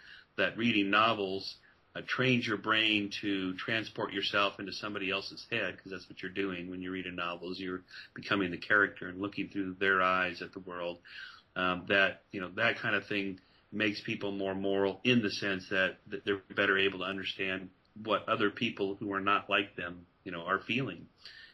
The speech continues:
And, uh, so all that adds up, I think, to, you know, good things. There's nothing magical about, you know, trade. It's just a, a pragmatic thing of interacting with other people in a peaceful manner.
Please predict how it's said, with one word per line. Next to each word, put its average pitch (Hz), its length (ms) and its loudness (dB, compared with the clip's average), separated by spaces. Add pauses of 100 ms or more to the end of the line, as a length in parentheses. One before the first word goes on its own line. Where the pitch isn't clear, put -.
(160)
And, 95 260 2
uh, 95 100 6
so 127 160 -4
all 160 200 6
that 123 180 6
adds 104 260 2
up, 101 220 -2
I 95 100 -4
think, 98 360 -10
to, 95 200 -4
you 95 120 -6
know, 90 80 -8
good 95 260 -4
things. 82 300 -6
There's 101 100 -4
nothing 131 300 0
magical 104 500 2
about, 87 320 -4 (560)
you 92 80 -8
know, 82 80 -6
trade. 95 380 2
It's 92 160 -6
just - 240 -4
a, 87 180 -6
a - 40 -14
pragmatic 101 600 0
thing 95 160 -6
of 90 80 -8 (100)
interacting 104 520 2
with 95 100 -2
other 98 180 -2
people 87 360 -10
in 92 80 -8
a 82 40 -10
peaceful 95 420 -12
manner. 92 380 -8